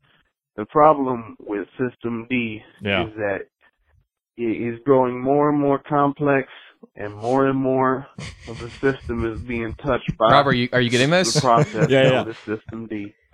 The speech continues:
Speaker 1: And
Speaker 3: This
Speaker 1: it
Speaker 3: is
Speaker 1: is
Speaker 3: for you.
Speaker 1: becoming more and more monopolized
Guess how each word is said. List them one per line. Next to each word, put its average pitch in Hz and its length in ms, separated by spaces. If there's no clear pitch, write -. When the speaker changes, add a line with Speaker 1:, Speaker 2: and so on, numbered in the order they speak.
Speaker 1:
And 104 280
Speaker 3:
This 104 80
Speaker 1:
it 110 40
Speaker 3:
is 110 60
Speaker 1:
is - 0
Speaker 3:
for 127 140
you. 131 240
Speaker 1:
becoming 110 260
more 117 240
and 117 100
more 117 200
monopolized 113 920